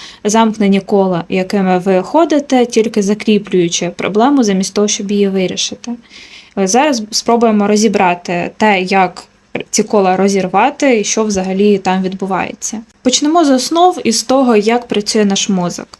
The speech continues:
Е, якщо ми говоримо про якихось простих організмів, то там часто є якийсь, е, стимул, е, якийсь вплив, е, ззовні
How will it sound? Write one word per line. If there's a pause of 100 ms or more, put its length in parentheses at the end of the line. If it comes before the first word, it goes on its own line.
(760)
Е,
якщо
ми
говоримо
про
якихось
простих
організмів,
то
там
часто
є
якийсь,
е,
стимул, (360)
е, (300)
якийсь
вплив, (100)
е,
ззовні